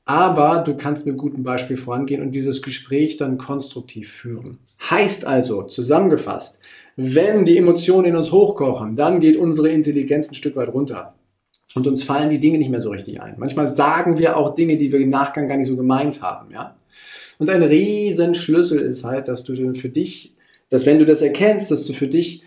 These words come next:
nicht flach wie der Sprinter in die Brust atmest, sondern dass du ein bisschen tiefer in den Bauch atmest, um diesen Hormoncocktail in dir einfach mal wieder runterzufahren, damit du wieder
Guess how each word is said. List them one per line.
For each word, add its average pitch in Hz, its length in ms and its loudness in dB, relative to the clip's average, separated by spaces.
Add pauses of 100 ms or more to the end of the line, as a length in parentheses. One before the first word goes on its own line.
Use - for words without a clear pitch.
(220)
nicht 147 320 -2
flach 143 360 0
wie 143 80 0
der 135 100 4
Sprinter 160 540 2
in 139 100 -2
die 135 100 -2
Brust 151 360 0
atmest, 131 400 -2
sondern 131 240 0
dass 123 140 -4
du 117 100 -10
ein - 20 -6
bisschen 120 300 -6
tiefer 180 420 -6
in 135 80 -4
den 123 120 -2
Bauch 143 260 0
atmest, 131 480 -6 (340)
um 143 180 -2
diesen 131 200 -2
Hormoncocktail 127 760 0
in 120 120 -6
dir 120 160 -2
einfach 113 200 -8
mal 113 160 -6
wieder 107 320 -4
runterzufahren, 127 1120 -2
damit 120 260 -4
du 170 140 -2
wieder 151 380 -2